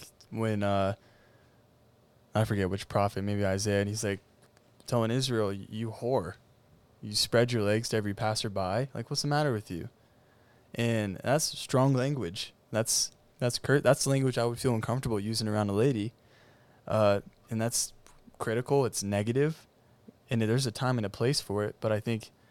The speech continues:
it, that can't be defining of you personally, of your ministry, uh, you need to be building something, and it just so happens that building something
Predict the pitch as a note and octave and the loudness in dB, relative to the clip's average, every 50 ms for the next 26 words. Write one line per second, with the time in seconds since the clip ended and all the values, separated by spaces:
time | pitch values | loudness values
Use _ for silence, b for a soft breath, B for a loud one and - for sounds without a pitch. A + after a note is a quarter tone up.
0 | b b b b b b b _ - - - - - - B2+ A#2+ G#2+ - A2+ A#2 | b b b b b b b _ -20 -20 -20 -12 -6 -4 -4 -4 -4 -6 -8 0
1 | - B2 A#2+ A2+ - - - - D#3+ D3 - - - A#2+ A2+ B2+ C3+ B2+ A#2+ A#2 | 2 4 4 4 2 0 2 4 4 4 2 0 -2 0 4 4 4 4 4 2
2 | A2 G#2+ G#2+ - _ - A#2+ A2+ A2 - - - A2+ A2+ A#2 A2+ A2 G#2 G2 G#2 | 0 -2 -4 -8 _ -8 -6 -6 -6 -4 -2 0 0 2 2 2 0 0 0 0
3 | G#2+ G#2+ G#2 G#2 G#2+ G#2+ A2 A2 A2 G#2+ G#2+ G#2 G2+ G#2 b b b b b - | 0 0 0 -2 -2 0 2 2 2 2 2 2 0 -2 b b b b b 0
4 | - C#3+ D3 - - C#3+ C#3 C#3 C#3 C3+ - - G#2+ A2 A2+ G#2+ A2 A#2+ B2+ B2+ | 0 2 2 2 2 2 4 4 4 2 2 0 -2 -2 0 2 4 6 6 4
5 | B2 - - - A#2+ A2+ A2 A2+ - b b b b b b b b b b b | 4 2 0 0 2 2 2 0 -2 b b b b b b b b b b b
6 | b - A2+ A2+ A2 A2 A#2 B2 B2 A#2+ B2 C3 C#3+ D3 C3+ - - B2+ A#2+ A2+ | b 0 2 2 2 2 2 2 2 4 4 4 4 4 2 0 -2 -4 -4 0
7 | A2+ B2+ B2 B2 A#2 G#2+ A2+ B2 B2 B2 A#2 A#2 A2+ A2+ - A#2+ A2 A2 - A2+ | 2 2 2 2 2 2 2 4 4 4 4 2 0 0 0 -2 -2 -2 -2 -4
8 | A2 G#2 - A2+ A#2 A2+ A2+ A2+ A2 A2 A2+ - C3+ B2+ - - C#3 B2+ A#2+ A#2+ | -4 -4 -4 -2 0 0 0 0 0 -2 2 2 4 4 6 6 6 6 6 4
9 | B2 - B2+ B2 A#2 A#2 G#2 A2+ A2+ B2+ B2+ B2+ B2 B2 A#2 - - B2 A#2+ - | 2 0 -2 -2 0 -2 -2 0 2 2 2 4 2 2 2 2 2 0 2 0
10 | A#2+ A#2+ B2+ C3 | 0 0 0 -2